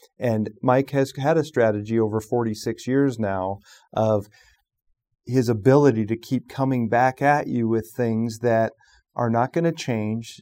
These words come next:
that are not gonna go away. They are business practices that work no matter how badly you would like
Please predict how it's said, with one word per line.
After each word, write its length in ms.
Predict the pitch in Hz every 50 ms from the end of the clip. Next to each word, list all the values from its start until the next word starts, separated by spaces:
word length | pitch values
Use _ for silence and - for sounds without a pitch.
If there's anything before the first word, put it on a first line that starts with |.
| - -
that 140 | 120 113 107
are 80 | 110
not 220 | 110 117 123 127 -
gonna 160 | 147 147 143
go 240 | 147 151 151 151 151
away. 540 | 151 135 113 104 98 95 95 95 98 101 107 -
They 140 | 107 117 113
are 220 | 110 104 107 104
business 560 | 98 98 101 131 135 127 - 151 151 151 151
practices 840 | - - - - 139 123 120 - - 120 113 - - 117 110 107 110
that 180 | 131 127 123 -
work 580 | 135 131 127 123 110 101 98 101 101 - - - _ _ _ - _ _ _ _ _ -
no 160 | - 117 110 113
matter 320 | 117 117 120 120 120 117
how 320 | - - - 139 143 151
badly 560 | 143 123 117 127 131 135 131 120 117 110 107 104
you 160 | 110 113 113
would 160 | 113 107 104
like 300 | 104 110 113 113 113